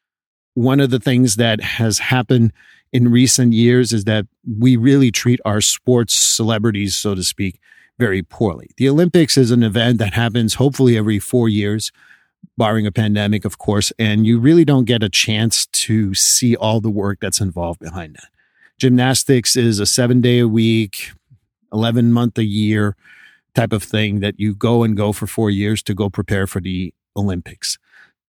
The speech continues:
So this is a very tiring and grueling schedule for them. And it's for only a moment, because most of the time we don't think about Olympic events other than every two years, whether it's the Winter or the Summer Olympics. So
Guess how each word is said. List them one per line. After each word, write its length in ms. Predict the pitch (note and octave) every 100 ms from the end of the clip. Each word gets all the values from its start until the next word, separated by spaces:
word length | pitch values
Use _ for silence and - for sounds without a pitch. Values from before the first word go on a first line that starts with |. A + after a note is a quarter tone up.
| _ -
So 140 | C3
this 240 | A#2+ D#3 G#3+
is 140 | D#3+
a 40 |
very 300 | A2 A#2+ A#2
tiring 680 | G2 - B2 C3 C3 B2+ B2+ - _ _ _ _ -
and 240 | A#2+ A2
grueling 500 | G2+ A#2+ D3+ C#3+ A#2+
schedule 540 | G#2 - A2 G2+ G#2+ G2
for 160 | -
them. 280 | F2+ F2 E2+ - -
And 380 | G2 G2 G2 G#2 _
it's 200 | A#2+ -
for 380 | C3+ B2 A2+ -
only 280 | D3+ F#3+ C3+
a 40 |
moment, 300 | F#2+ D#2 - _
because 360 | G2 G#2+ G2+
most 300 | A#2 C#3 D3+
of 60 | D3
the 80 | B2
time 340 | A#2 A#2 A2+
we 100 | A2+
don't 200 | A2 G#2+
think 140 | B2 A2+
about 200 | G#2+ G2+
Olympic 380 | G2+ G2 G2
events 420 | F#2+ F2+ F2+ F2+ - _ _ _ _
other 240 | C3 A#2 A2+
than 280 | G#2+ G2+ G2
every 300 | A#2 A2 G#2
two 200 | - A#2
years, 460 | G#2+ G#2 G2+ G#2 G2
whether 260 | G2 G2
it's 140 | F#2+ -
the 100 | G2
Winter 460 | F#2+ G2 G#2 G2+
or 180 | F#2+ F#2+
the 160 | A2 G2
Summer 440 | - G#2+ G#2 G2+
Olympics. 600 | G2+ F#2+ F2 E2 - - _ _ _ _ _ _ _ _ _ -
So 440 | - A#2 A2 G#2+